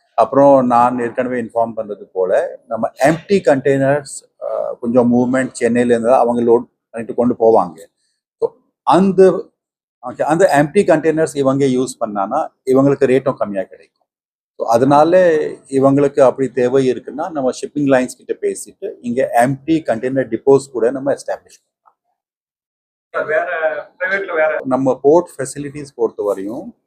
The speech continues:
Speaker 1: நிறைய டெவலப்மெண்ட் நம்ம பி பி பி மாடல்ல பண்ணிருக்கோம். So, பி பி பி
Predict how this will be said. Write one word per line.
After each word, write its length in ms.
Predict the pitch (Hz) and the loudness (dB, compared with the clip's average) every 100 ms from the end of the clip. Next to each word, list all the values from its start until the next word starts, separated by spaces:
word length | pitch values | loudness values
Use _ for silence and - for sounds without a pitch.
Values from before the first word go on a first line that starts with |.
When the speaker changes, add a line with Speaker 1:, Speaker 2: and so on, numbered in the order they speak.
| _ _ - | _ _ -2
Speaker 1:
நிறைய 440 | 120 131 156 165 | 2 4 6 6
டெவலப்மெண்ட் 680 | 156 123 120 127 - 131 127 | 4 4 2 0 -2 -10 -8
நம்ம 220 | 120 139 | -8 -8
பி 180 | 139 147 | -10 -14
பி 160 | 143 143 | -14 -20
பி 200 | 139 120 | -14 -2
மாடல்ல 340 | 104 92 90 85 - | -2 -2 -4 -8 -10
பண்ணிருக்கோம். 280 | 78 _ _ _ _ _ _ _ _ _ _ | -16 _ _ _ _ _ _ _ _ _ _
So, 100 | - - | -14 -4
பி 140 | 131 | -2
பி 140 | 135 165 | -2 -6
பி 160 | 160 | -6